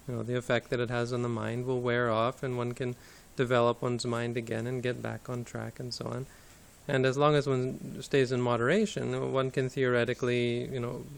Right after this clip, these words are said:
get, get past it. Now, the point is that, as I said, even one glass of alcohol is a bad thing. It, it affects your clear mind. It's, it's, it's no good. It's poison. Uh, if you take a lot of it, it,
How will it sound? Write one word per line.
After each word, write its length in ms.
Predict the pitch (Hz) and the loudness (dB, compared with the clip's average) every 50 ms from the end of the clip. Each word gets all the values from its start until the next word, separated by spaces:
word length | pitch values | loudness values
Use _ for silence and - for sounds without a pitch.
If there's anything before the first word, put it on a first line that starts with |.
| 143 139 135 - | -12 -12 -6 -4
get, 260 | 135 127 127 127 123 | -2 -2 -2 -4 -6
get 220 | - 127 127 - | -8 -8 -8 -4
past 340 | - 170 170 165 156 - - | -2 0 0 2 0 -2 -6
it. 140 | 143 135 143 - - - - - - - - - | -8 -8 -8 -12 -18 -20 -20 -20 -20 -18 -4 -2
Now, 80 | 143 131 | 2 2
the 80 | 143 | 2
point 360 | 139 - - 220 240 214 175 | 2 4 4 4 4 6 4
is 260 | 156 123 120 123 127 - | 4 4 2 2 0 0
that, 220 | 139 127 127 127 | 2 2 2 4
as 220 | 135 131 131 127 | 2 2 2 2
I 100 | 139 127 | 2 2
said, 480 | 127 - 160 156 139 123 123 - - 110 - 143 | 2 2 2 2 2 0 -2 -8 -10 -10 -6 -2
even 340 | 147 143 143 147 135 135 | -2 2 2 4 2 4
one 460 | 135 156 185 202 185 147 123 123 - - - | 4 4 4 4 4 2 0 -2 -6 -8 -4
glass 320 | - 135 127 127 123 - - | 0 2 2 2 2 2 -2
of 120 | 123 117 | -2 0
alcohol 500 | 120 120 117 - 123 117 117 117 117 120 | -2 -2 -2 -4 -4 -4 -2 -2 0 0
is 140 | 135 131 - | -2 0 -2
a 40 | 127 | 0
bad 300 | 117 117 110 113 117 - | 0 2 0 0 0 0
thing. 260 | - 190 160 127 120 | 0 0 0 0 0
It, 180 | 120 113 110 | -2 -4 -4
it 300 | - 127 127 120 123 139 | -4 -4 -4 -4 -4 -4
affects 480 | - 131 - - - 120 113 - - - | -6 -6 -6 -2 -2 -2 -2 -4 -4 -4
your 80 | 131 123 | -4 -4
clear 220 | - - 127 123 | -4 -6 -4 -2
mind. 320 | 156 165 151 123 123 123 | -2 -2 -2 -2 -2 -4
It's, 240 | 123 120 - - - - - - - - - - | -6 -6 -6 -8 -10 -10 -16 -20 -20 -18 -12 -4
it's, 440 | - 131 117 - - - 170 - - | -2 -2 -2 0 -4 -4 -4 -6 -6
it's 320 | 147 139 127 - - - - | -4 -6 -4 -4 -4 -2 0
no 160 | 151 170 165 | 2 2 2
good. 280 | 156 139 120 117 - - | 4 2 0 0 -2 -6
It's 180 | 135 123 - - | -8 -8 -8 -10
poison. 580 | - - 170 185 160 135 - - - - 143 - - - - - - - - | -4 0 2 2 2 2 0 -4 -8 -10 -12 -14 -16 -20 -20 -20 -20 -14 -4
Uh, 360 | 127 123 123 120 120 120 123 - - - - - 151 | 0 2 2 4 2 2 -2 -4 -8 -14 -18 -8 -2
if 300 | 139 131 120 - - - | 0 0 0 -2 -8 -2
you 160 | 131 123 120 | 0 0 0
take 260 | 117 - 127 117 - | 2 2 0 0 0
a 60 | 120 | 0
lot 260 | 120 117 117 113 117 120 | 0 2 4 4 4 4
of 140 | 127 131 | 2 0
it, 140 | 151 156 151 | 0 0 0
it, 120 | 151 143 | -2 -4